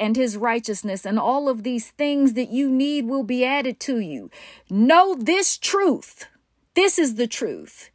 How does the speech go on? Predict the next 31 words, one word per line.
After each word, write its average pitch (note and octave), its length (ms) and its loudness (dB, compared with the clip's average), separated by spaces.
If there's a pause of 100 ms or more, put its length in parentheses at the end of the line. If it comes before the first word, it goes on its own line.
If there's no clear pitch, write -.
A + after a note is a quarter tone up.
(180)
This D#4+ 300 2
Jesus, C#4 680 0 (200)
who D4+ 180 4
is B3 120 4
defined A3+ 840 2 (100)
as B3+ 260 2
the A3 120 4
Word B3+ 400 2
become B3+ 380 -2
flesh, - 500 -4 (220)
the A#3+ 120 8
Word C#4 380 2
incarnate, C#4 960 0 (420)
the B3 140 2
truth. D4+ 600 -4 (200)
Make D#4+ 400 4
him D#4 220 6
your C4 280 6
truth, G#3+ 400 -2
and G#3+ 160 0
he C#4 140 -2
will A3 180 0
set - 360 0
you C4+ 200 0
free D4 400 -4 (220)
from C4+ 260 4
the A3+ 120 2
prison D4 460 2
of G#3+ 200 2
your G3 180 2
mind, E4 760 0